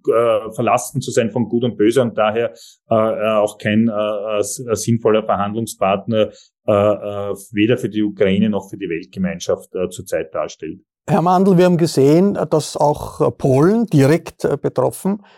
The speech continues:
Speaker 2: ist, ein nato-Staat, und es gibt, äh, Alarmsitzungen in der polnischen Regierung.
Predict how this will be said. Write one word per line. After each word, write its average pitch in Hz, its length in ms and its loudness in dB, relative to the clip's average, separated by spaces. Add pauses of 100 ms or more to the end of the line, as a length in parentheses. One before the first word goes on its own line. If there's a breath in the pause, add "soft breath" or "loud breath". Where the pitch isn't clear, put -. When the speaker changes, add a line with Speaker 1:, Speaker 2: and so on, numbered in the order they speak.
(120 soft breath)
Speaker 2:
ist, - 380 0
ein 143 340 0
nato-Staat, 147 920 0
und 151 160 -4
es 147 100 -10
gibt, - 340 -8
äh, - 180 -6 (340 soft breath)
Alarmsitzungen 147 880 -2
in 139 100 -2
der 135 80 0
polnischen 147 480 -2
Regierung. 139 520 0